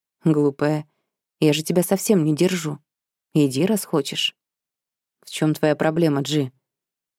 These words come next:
Я уже по привычке растягиваю «и». «Что тебе не нравится? То, что я так близко, или наоборот, далеко? Джи, сходи со мной на свидание. Дай мне одно свидание.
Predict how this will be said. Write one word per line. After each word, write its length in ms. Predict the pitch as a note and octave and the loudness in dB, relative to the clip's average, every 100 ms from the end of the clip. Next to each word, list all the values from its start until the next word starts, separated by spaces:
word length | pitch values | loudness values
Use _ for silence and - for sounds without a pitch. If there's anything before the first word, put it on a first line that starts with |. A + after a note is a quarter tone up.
| _ G3+ | _ 2
Я 200 | A3+ G#3 | 4 4
уже 220 | E3+ E3+ | 2 0
по 140 | F3 | 0
привычке 600 | - E3+ F3+ G3+ - - | 0 -2 0 -2 -2 -2
растягиваю 880 | D#3+ D3+ - D3+ C#3+ C#3+ C#3+ C#3+ C#3 _ | -2 -2 -2 0 0 0 -2 0 0 _
«и». 320 | C#3+ B2+ C3+ _ _ _ _ _ _ _ _ - | -4 -4 -8 _ _ _ _ _ _ _ _ -12
«Что 240 | - E3 | -2 0
тебе 220 | D#3+ D#3+ | 2 2
не 100 | D#3+ | 2
нравится? 580 | D#3 E3 C#3+ - - C3+ _ _ _ _ - | 2 2 0 -4 -10 -12 _ _ _ _ -4
То, 100 | C#3+ | -2
что 180 | - D3 | 2 0
я 80 | |
так 200 | C#3 C3 | 0 -2
близко, 540 | C3 E3+ A3+ - C3 C3 _ _ - | 0 0 0 -4 -6 -6 _ _ -2
или 200 | C#3+ D3 | 2 4
наоборот, 720 | C#3+ C#3 C3 C3 D#3 - - D#3+ | 2 0 0 0 -2 -6 -8 -2
далеко? 580 | D3+ C#3+ - C3+ C#3 - _ _ _ _ _ _ _ D3+ | 0 0 -4 -6 -6 -8 _ _ _ _ _ _ _ -2
Джи, 380 | F3+ F#3+ C3+ - _ _ | 2 2 0 -8 _ _
сходи 380 | - F3 G3+ A#3 | -4 0 4 2
со 160 | D3+ | 2
мной 160 | D#3 E3+ | 2 4
на 80 | D3+ | 2
свидание. 640 | - D#3 E3 B2 A#2+ C3 _ _ _ _ D3+ | 0 0 0 -2 -6 -12 _ _ _ _ -2
Дай 280 | D3+ E3+ | 2 4
мне 260 | D#3 C#3+ C3+ | 4 2 0
одно 260 | B2+ D3+ D#3+ | 2 2 0
свидание. 760 | - D#3 D3+ C3+ A#2+ A#2 A#2 | -2 -2 0 0 -2 -4 -8